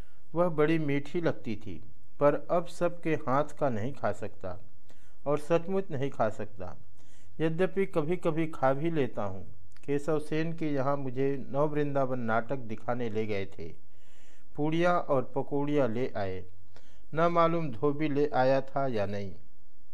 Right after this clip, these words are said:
नाई, सब हंसते हैं। मैंने खूब खाया। राखाल ने कहा, "जरा और खाओ।" नरेंद्र से, "तुम्हारे लिए इस समय यह चल सकता है, तुम इधर भी हो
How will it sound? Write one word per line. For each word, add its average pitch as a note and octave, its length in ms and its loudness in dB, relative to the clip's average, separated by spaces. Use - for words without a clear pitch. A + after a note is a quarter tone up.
नाई, A#2 420 2
सब E3 220 2
हंसते A2 300 -2
हैं। F#2+ 240 -2
मैंने D#3+ 340 2
खूब E3+ 440 0
खाया। G2 440 0
राखाल C#3+ 440 2
ने B2+ 140 0
कहा, B2 440 0
"जरा C3 280 2
और C#3 400 0
खाओ।" F2+ 300 -2
नरेंद्र C3 440 0
से, F#2 240 -2
"तुम्हारे E3+ 460 2
लिए E3+ 160 2
इस E3 320 -2
समय D#3 240 0
यह D3 300 0
चल C3+ 240 0
सकता A2 440 -2
है, F2+ 200 -2
तुम D#3 240 0
इधर C#3+ 300 2
भी D#3+ 200 0
हो F3 380 0